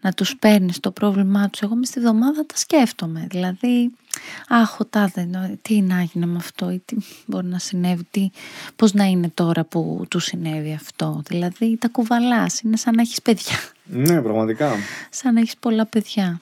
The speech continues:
Speaker 2: Πραγματικά. <clears throat> Είναι, είναι δύσκολο. Είναι δύσκολο με άλλο τρόπο.
Speaker 1: Μμμ.
Speaker 2: Γιατί κρε-,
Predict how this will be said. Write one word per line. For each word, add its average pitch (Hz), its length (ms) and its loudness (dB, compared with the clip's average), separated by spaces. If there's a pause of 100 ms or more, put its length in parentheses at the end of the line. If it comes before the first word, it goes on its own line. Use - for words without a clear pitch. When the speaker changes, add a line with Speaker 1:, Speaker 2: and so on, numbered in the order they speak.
Speaker 2:
Πραγματικά. 214 640 4
<clears throat> - 1500 -20
Είναι, 175 460 2 (240)
είναι 175 240 4
δύσκολο. 113 560 4
Είναι 147 160 2
δύσκολο 156 280 2
με 156 80 4
άλλο 165 140 4
τρόπο. 95 420 0
Speaker 1:
Μμμ. - 140 -2
Speaker 2:
Γιατί 180 160 4
κρε-, - 260 -4